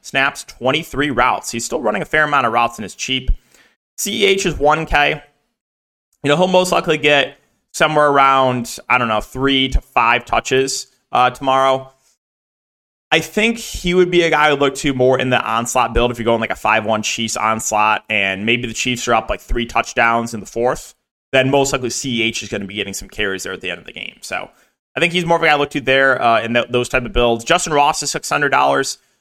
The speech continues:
Uh, you know, he did have two catches on four targets. Look at this. Two catches on four targets, only six routes. Of the six routes that he ran, he got targeted four times. Um, you know, just a dart throw in large field tournaments.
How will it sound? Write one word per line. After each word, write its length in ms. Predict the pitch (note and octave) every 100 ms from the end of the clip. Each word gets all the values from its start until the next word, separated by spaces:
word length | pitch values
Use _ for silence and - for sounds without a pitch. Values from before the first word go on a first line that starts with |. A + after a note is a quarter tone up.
| _ -
Uh, 280 | A2 A2 G#2
you 100 | A#2
know, 80 | A2
he 140 | B2
did 200 | B2 G3
have 100 | A#3
two 160 | - -
catches 300 | G3 G3 F#3+
on 120 | D#3
four 240 | - D#3
targets. 480 | - C3+ B2 F#2+ -
Look 140 | D#3+
at 60 | -
this. 240 | A#2+ - - -
Two 120 | A#3
catches 280 | A#3 A#3+ B3
on 120 | C4
four 200 | A#3+ G#3
targets, 440 | G3+ E3+ D3 C3+ - _ G#3+
only 300 | A3+ A#3+ A#3+
six 320 | - B3 -
routes. 540 | D4+ D4 - - - - -
Of 200 | G3 G3
the 80 |
six 340 | F#3+ B3 A#3 -
routes 240 | G#3+ G#3+
that 80 | F#3+
he 100 | F#3
ran, 380 | F#3 E3+ D#3 D3 _
he 100 | E3+
got 140 | F3 F3
targeted 360 | E3+ D#3+ C#3+
four 260 | - D#3 D#3
times. 520 | - C3+ C#3+ C3+ - _ _ _ A#2+
Um, 440 | A#2+ A2+ A2 G2+
you 60 | B2+
know, 100 | B2
just 220 | D#3+ F3
a 20 |
dart 320 | D#3+ C#3 C#3
throw 140 | C#3+ C#3
in 60 |
large 220 | B2+ B2 -
field 220 | B2 -
tournaments. 600 | A#2 A#2+ A#2 A2+ -